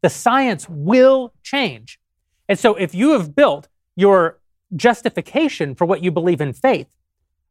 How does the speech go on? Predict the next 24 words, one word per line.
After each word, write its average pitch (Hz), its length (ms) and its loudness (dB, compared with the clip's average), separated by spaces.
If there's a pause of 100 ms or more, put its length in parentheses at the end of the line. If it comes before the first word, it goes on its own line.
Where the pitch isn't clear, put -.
on 202 160 4
something 220 300 -2
that 196 120 0
you 233 80 -2
believe 208 240 0
has 180 120 -2
been 160 160 -4
proven 233 420 0
by 151 140 2
science, 180 500 -4 (320)
what 214 180 4
is 240 160 -6
going, 226 260 0
what's 185 380 -2
going 254 120 -2
to 185 60 -4
happen 240 260 0
to 196 60 -4
your 185 120 0
faith 233 220 0
when 202 180 0
the 196 80 0
science 226 320 -2
changes? 180 440 -2